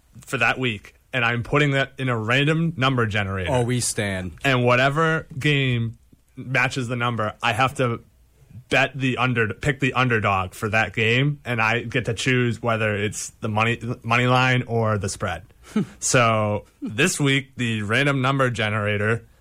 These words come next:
Speaker 1: has elected to pick Pittsburgh over Cleveland. Uh, Pittsburgh is, Cleveland's a three and a half point favorite at home. Uh,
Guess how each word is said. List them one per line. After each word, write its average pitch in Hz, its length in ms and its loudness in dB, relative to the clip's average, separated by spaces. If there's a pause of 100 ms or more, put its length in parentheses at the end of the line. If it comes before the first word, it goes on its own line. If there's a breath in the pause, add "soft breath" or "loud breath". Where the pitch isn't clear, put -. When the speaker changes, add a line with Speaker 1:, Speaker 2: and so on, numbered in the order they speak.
(160 soft breath)
Speaker 1:
has 107 220 2
elected 113 600 0
to 113 300 0
pick 110 300 -2
Pittsburgh 135 540 2
over 117 260 0
Cleveland. 120 640 -2 (220)
Uh, 92 320 -4 (720 soft breath)
Pittsburgh 113 440 2
is, 101 320 0 (140)
Cleveland's 156 380 2
a 123 120 2
three 127 320 -2
and 151 100 2
a 120 40 0
half 117 240 0
point 110 260 -2
favorite 98 520 -2
at 104 120 -2
home. 95 480 -2 (680 loud breath)
Uh, 98 380 4